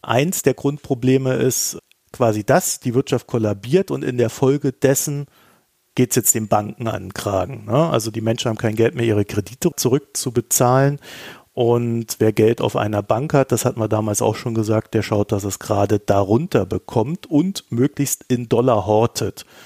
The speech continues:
Und wo er dann diese Dollar versteckt, ist sicherlich auch eine gute Frage. Aber die Bank hat dann auf alle Fälle potenziell weniger Einlagen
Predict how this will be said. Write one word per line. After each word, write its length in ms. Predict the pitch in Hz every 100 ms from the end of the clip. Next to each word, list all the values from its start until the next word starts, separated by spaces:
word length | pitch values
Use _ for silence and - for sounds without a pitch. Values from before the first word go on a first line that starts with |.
| - _
Und 200 | 117 107
wo 100 | 131
er 80 | 127
dann 140 | 123
diese 200 | 117 117
Dollar 300 | 110 117 123
versteckt, 480 | - 110 - 143 -
ist 100 | 127
sicherlich 380 | 123 117 110 110
auch 160 | 127
eine 100 | 139
gute 240 | 107 101 107
Frage. 480 | - 104 104 110 170 - _
Aber 540 | - 110 113 117 117 -
die 80 | 117
Bank 340 | 107 117 139
hat 140 | 135 -
dann 120 | 117
auf 200 | 127 -
alle 240 | 110 113
Fälle 580 | 120 117 113 117 117 - _ -
potenziell 580 | 175 175 160 135 131 -
weniger 720 | 104 101 123 190 196 175 -
Einlagen 840 | 110 120 147 107 101 98 104 160